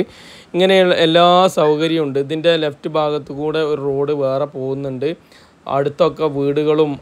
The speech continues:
അതേപോലെ തന്നെ, ആ, പിന്നെ കൊമേഴ്സ്യൽ ബിൽഡിങ്ങുകളുണ്ട്, ആ, പി എച്ച് സി സെന്റർ, ഉം, മറ്റുള്ള ഒരുപാട് വീടുകളൊക്കെ, വലിയ വലിയ വീടുകളും ഉണ്ട്. ഈ, ഏ, തോട്ടം വരുന്നത് പിന്നെ പേലേപ്പുറത്ത് നിന്ന്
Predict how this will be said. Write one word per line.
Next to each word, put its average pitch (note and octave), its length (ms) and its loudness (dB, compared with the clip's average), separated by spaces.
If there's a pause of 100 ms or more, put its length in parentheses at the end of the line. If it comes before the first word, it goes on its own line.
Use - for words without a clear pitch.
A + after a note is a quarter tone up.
അതേപോലെ C#3+ 440 0 (120)
തന്നെ, C#3+ 200 -2 (240)
ആ, - 20 -4 (320)
പിന്നെ C3 340 -4 (380)
കൊമേഴ്സ്യൽ D3+ 540 -2
ബിൽഡിങ്ങുകളുണ്ട്, D3 720 -2 (680)
ആ, C3 40 -2 (340)
പി C3+ 80 -4 (100)
എച്ച് C#3+ 260 -2
സി D3+ 100 -6 (120)
സെന്റർ, C3+ 300 -2 (440)
ഉം, C#3 100 -4 (100)
മറ്റുള്ള D3 380 -2 (240)
ഒരുപാട് G3+ 600 4 (120)
വീടുകളൊക്കെ, E3+ 680 0 (200)
വലിയ D#3 200 -2
വലിയ D#3+ 240 0
വീടുകളും D3+ 460 -2
ഉണ്ട്. D3 180 -2 (1040)
ഈ, G#3+ 40 0 (560)
ഏ, F#3 100 6 (320)
തോട്ടം E3 440 4
വരുന്നത് D#3+ 400 2 (400)
പിന്നെ D3 220 -4 (100)
പേലേപ്പുറത്ത് C#3+ 760 -2
നിന്ന് C#3+ 260 -4